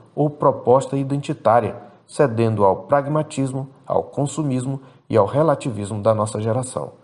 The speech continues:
Um dos mais flagrantes sintomas dessa relativização do evangelho é a proliferação de bíblias voltadas para grupos de interesses, os quais não raramente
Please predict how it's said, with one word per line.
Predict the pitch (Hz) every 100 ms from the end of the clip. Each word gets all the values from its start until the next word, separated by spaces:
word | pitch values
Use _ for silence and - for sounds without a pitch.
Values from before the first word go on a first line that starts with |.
| _ _ _ _ _
Um | 160
dos | 160 143 127
mais | 143 151
flagrantes | - 147 113 101 123 131 101
sintomas | - - 123 113 117 120 95
dessa | 87 - 95
relativização | 95 131 131 - 110 98 87 - 117
do | 113
evangelho | 95 80 82 104 98 - - _ -
é | 143
a |
proliferação | 139 139 143 135 135 117 107 113
de | 113
bíblias | 104 101 104 104 104
voltadas | 110 101 92 92 95
para | - 104
grupos | 101 110 160 165 139
de | 139
interesses, | 147 151 131 135 - - - _ _ _
os | - -
quais | - 101 107 - -
não | 120 139 214
raramente | 160 135 90 92 123 -